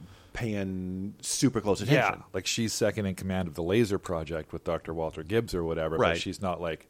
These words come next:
Speaker 2: "This is the program that I wrote to control the laser." That line isn't,
Speaker 1: Bango.
Speaker 2: isn't there. Like, you can see Yori on the side of the readouts when
Speaker 1: Yeah.
Speaker 2: they're transporting the orange.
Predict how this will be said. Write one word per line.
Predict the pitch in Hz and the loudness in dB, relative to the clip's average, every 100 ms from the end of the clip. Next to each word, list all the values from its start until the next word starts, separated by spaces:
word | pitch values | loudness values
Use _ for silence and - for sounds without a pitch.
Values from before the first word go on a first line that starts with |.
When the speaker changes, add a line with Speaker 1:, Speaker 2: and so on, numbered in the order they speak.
| - | 0
Speaker 2:
"This | 175 170 | 2 2
is | 123 | -2
the | |
program | - 160 175 110 90 | 0 0 2 2 0
that | 87 | -2
I | 98 139 | 0 0
wrote | 110 90 - | 4 2 0
to | - | -8
control | 98 - 107 90 | -8 0 2 2
the | |
laser." | 85 101 113 76 | 2 2 2 0
That | 73 95 95 | 2 2 2
line | 90 90 90 | 2 0 0
isn't, | 85 82 | -2 0
Speaker 1:
Bango. | 87 85 82 82 73 67 64 | 2 2 0 -2 -4 -6 -4
Speaker 2:
isn't | 95 90 | -4 -2
there. | 87 82 | -4 -4
Like, | 78 95 | -4 -8
you | |
can | 87 92 | -8 -8
see | - 104 98 | -4 -2 -2
Yori | 90 82 87 87 82 73 | -2 -2 2 2 2 -2
on | 73 80 78 | -4 -6 -6
the | |
side | - - 80 80 | -4 0 2 2
of | 78 69 | 0 -4
the | 76 | -4
readouts | 82 98 76 76 - | -2 0 -2 -4 -8
when | 78 | -6
Speaker 1:
Yeah. | 92 | -4
Speaker 2:
they're | 78 | -4
transporting | 85 76 - 80 76 73 | -6 -8 -6 -6 -4 -8
the | 76 | -8
orange. | 78 82 71 65 - | -4 -4 -6 -10 -12